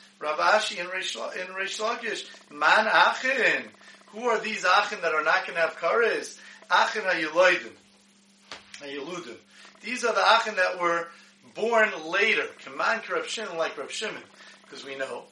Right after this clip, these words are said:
that when achin are shaloi bala olam, if you have ishas ach shaloi bala olam, if they're born later, like Rav Shimon, if they're born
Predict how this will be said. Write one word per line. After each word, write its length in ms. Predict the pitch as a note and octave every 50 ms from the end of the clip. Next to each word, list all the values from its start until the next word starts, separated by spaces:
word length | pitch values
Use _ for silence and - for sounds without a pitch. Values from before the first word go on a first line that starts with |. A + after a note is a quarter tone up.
| - - - - -
that 160 | C#3+ C#3 C#3+
when 100 | C#3 C#3
achin 420 | - - - F#3+ G#3 A#3 G#3+ G#3 F3
are 60 | D3+
shaloi 500 | - - - D#3 C#3 D#3 F3+ F#3 G3+ -
bala 380 | - E3+ E3 D#3 D3+ D3 C#3 C3+
olam, 340 | B2+ B2 A#2+ C3 - G#3+ - - - -
if 120 | - -
you 60 | D3 C#3+
have 140 | C#3 C3+
ishas 380 | - A2+ - - - - C3+ -
ach 280 | F3 E3 D#3+ D#3+ - -
shaloi 240 | D3+ D3+ D#3+ -
bala 260 | - C#3+ C3 A#2+ A2+ G#2+
olam, 220 | A2+ A#2+ B2+ - - - - - - - -
if 220 | G#3 G#3 G#3 -
they're 160 | - G3 F3+
born 400 | F3 E3 E3 E3+ E3 D#3 D#3 D3+
later, 540 | E3 E3+ F3+ G#3+ G#3+ - - B2+ A#2+ - - -
like 220 | D3+ D3 C#3+ - D3
Rav 120 | C3+ -
Shimon, 400 | - - G#3+ G3+ F#3 E3+ C#3+ B2+
if 120 | B2 - -
they're 100 | D3+ -
born 340 | - F3+ F#3+ G#3 F#3+ E3+